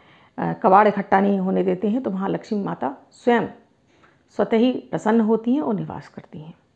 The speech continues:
मैं आपको जो ये टोटका देने वाली हूँ दोस्तों, इसको ध्यान रखिएगा, आपको किसी को शेयर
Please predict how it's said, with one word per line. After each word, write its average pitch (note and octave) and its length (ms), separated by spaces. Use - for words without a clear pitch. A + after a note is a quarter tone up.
मैं A#3 80
आपको A#3+ 260
जो A#3 120
ये B3 140
टोटका A3+ 460
देने G#3+ 240
वाली G#3 220
हूँ A#3+ 100
दोस्तों, G3 240
इसको G#3+ 200
ध्यान G3+ 320
रखिएगा, G#3+ 340
आपको A3 360
किसी G#3 240
को C4 140
शेयर G#3 480